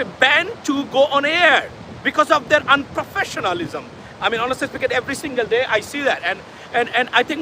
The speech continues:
we should address the government of Bangladesh, should address to that, to the Qatari, uh, government. Then they can, I mean, honestly speaking, fuck them off. Because this is unprofessional in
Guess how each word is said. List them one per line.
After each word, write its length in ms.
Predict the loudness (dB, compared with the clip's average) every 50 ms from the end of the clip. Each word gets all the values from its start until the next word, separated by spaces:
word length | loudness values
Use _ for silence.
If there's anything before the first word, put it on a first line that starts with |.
| -2
we 40 | -2 0
should 140 | 0 0
address 320 | 0 0 0 2 2 2 2
the 140 | 2 2 2
government 320 | 2 2 2 0 -2 -2 -2
of 80 | -2 0
Bangladesh, 520 | 0 0 0 0 2 4 4 4 4 2 -4 -8 -16 -6 0
should 160 | 2 6 6 6
address 200 | 4 4 -2 -2
to 100 | 0 0 4
that, 160 | 4 4 4 2 -2
to 60 | -10
the 80 | -6
Qatari, 380 | -4 -4 -2 -2 -2 -4 -4 -6 -8 -10 -14 -10 -4 -4
uh, 80 | 0
government. 440 | 2 2 2 2 0 -2 -2 -2 2
Then 220 | 4 6 6 6 6 4
they 120 | 0 0
can, 200 | 2 2 0 0 0 -6 -14 -18 -18 -12 -4 0
I 20 | 2 2
mean, 120 | 2 2
honestly 320 | 0 0 0 0 -2 -4
speaking, 340 | -4 -2 -2 -2 0 0 -2 -4 -6 -10 -4 2
fuck 180 | 2 2 2 2
them 140 | -2 2 4
off. 280 | 6 6 6 6 4 0 -8 -16 -18 -16 -12 -8
Because 220 | -6 -2 -2 -2 -2
this 180 | -2 -4 -2 2
is 40 | 2 2
unprofessional 760 | 2 0 -4 -4 -4 -2 0 2 0 2 2 0 0 0 0 0 -4 -6 -10 -12 -8 -6
in 60 | -6